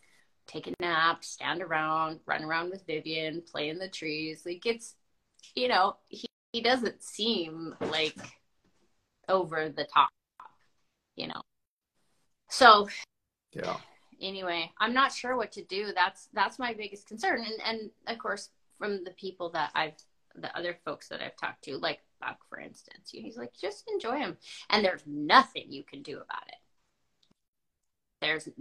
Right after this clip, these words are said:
Speaker 1: that is what I have consistently heard, which one does not want to hear about their thirteen-year-old dream horse. That i-, that is finally,
Speaker 2: Yes.
Speaker 1: this is what made me think about it,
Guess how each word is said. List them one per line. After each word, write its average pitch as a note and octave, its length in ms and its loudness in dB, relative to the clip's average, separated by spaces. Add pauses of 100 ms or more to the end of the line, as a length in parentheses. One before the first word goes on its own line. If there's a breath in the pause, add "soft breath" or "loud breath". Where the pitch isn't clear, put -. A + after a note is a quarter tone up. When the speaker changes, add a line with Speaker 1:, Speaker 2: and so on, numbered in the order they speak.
(240)
Speaker 1:
that G#3+ 280 10
is G#3+ 200 6
what F#3+ 180 2
I E3+ 60 4
have E3 280 -4
consistently - 1040 -10 (220)
heard, - 340 -10 (100)
which - 320 -2 (240 soft breath)
one C4 340 4
does E4 160 4
not D#4 240 6
want D4 200 4
to A3 60 -4
hear A#3 480 -6
about F3+ 360 -2
their D#3+ 200 -8 (100)
thirteen-year-old E3+ 680 -8
dream F#3 300 -8
horse. - 360 -12 (1600)
That B3 160 4
i-, C#4 160 -4
that D#4+ 140 6
is F4 220 4 (500)
finally, D4+ 1000 2
Speaker 2:
Yes. - 280 -10
Speaker 1:
this F4 260 0
is F4+ 180 -2
what C#4 300 0
made B3+ 420 2
me G3 360 -4
think G#3+ 240 -2
about D#2 340 -4
it, - 120 -12